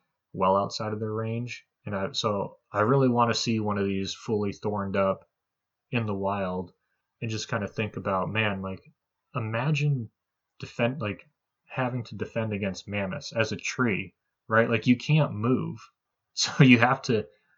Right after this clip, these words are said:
evolve something that can stop these mammoths from destroying it, because, you know, a tree takes twenty, thirty years to grow, and maybe, I, I, I don't know how long it takes a mammoth to push over a tree, but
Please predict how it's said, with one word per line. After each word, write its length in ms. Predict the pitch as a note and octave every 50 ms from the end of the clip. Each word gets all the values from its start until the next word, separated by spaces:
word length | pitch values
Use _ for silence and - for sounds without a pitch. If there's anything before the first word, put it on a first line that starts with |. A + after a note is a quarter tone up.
| _ _ _ _
evolve 600 | C3+ A#2+ G#2+ - G#2+ G#2+ A2 A2+ A2+ A2 G#2+ G#2 -
something 720 | - - B2 A2+ A2 - - G#2 G2 F#2+ F#2+ F#2+ F2+ F2+ _ _ _ _ _ _
that 160 | - A#2 - -
can 160 | A2+ G#2 F#2
stop 480 | - - - - A2+ G#2 G#2 - - - A2+
these 260 | A2 G#2 G2 F#2+ F2
mammoths 380 | G#2 G#2 G#2 G#2 G2 G2 F#2 -
from 180 | - G#2+ G2
destroying 540 | F2 G#2 - - - A2+ G#2+ G#2 G2 F#2+ F#2+
it, 80 | F#2+ F2 - - _ _ _ _ _ _ _
because, 500 | - G#2+ - - A2 G2+ G2+ F2+ - - - _ _ _ _ _
you 100 | - G#2+
know, 260 | G2 F#2 F#2 G#2 A2+ A2+
a 20 |
tree 480 | A2 - - - A#2 A2+ A2+ A2 G#2 - - _ _ _
takes 280 | - A#2+ A2 G#2+ -
twenty, 340 | - - A#2+ A2+ A2 G#2+ G2+
thirty 300 | - - A2 G#2+ G#2 G2+
years 260 | G2 G#2 G#2+ G#2 - -
to 80 | -
grow, 560 | F#2+ F#2+ G2+ G#2 G#2 G2+ G2+ G2 F#2+ F#2 - _ _ _ _ _
and 300 | G#2+ G2+ F#2+ F#2+ F#2+ G2
maybe, 500 | G2+ G#2 G#2 G2+ G#2 G2+ G2+ G2+ - - -
I, 60 | G2+
I, 240 | F#2+ - F#2+ G2 - - - _ _ _ -
I 120 | G#2+ G#2+
don't 280 | A2 A2+ A2 G#2+ G#2+ - - _ _ _ _ B2+
know 440 | A2 G2+ G2+ F#2+ F#2+ G#2 A2+ A#2+
how 200 | A#2 B2 A#2+ A#2
long 260 | A#2 A#2 A#2 A#2+ A#2+ A#2+
it 80 | A#2+
takes 240 | - B2+ A#2+ A2+ -
a 60 | A#2+
mammoth 400 | A2+ G#2+ G#2+ A2 A2+ A#2 A2+ -
to 100 | - A2
push 260 | G2 - A#2+ A2+ -
over 280 | - A2+ A2+ G#2+ A2+ A2
a 60 | G#2+
tree, 360 | - - A#2+ A2 A2+ A#2 A#2 A2
but 180 | G#2 F#2 F#2+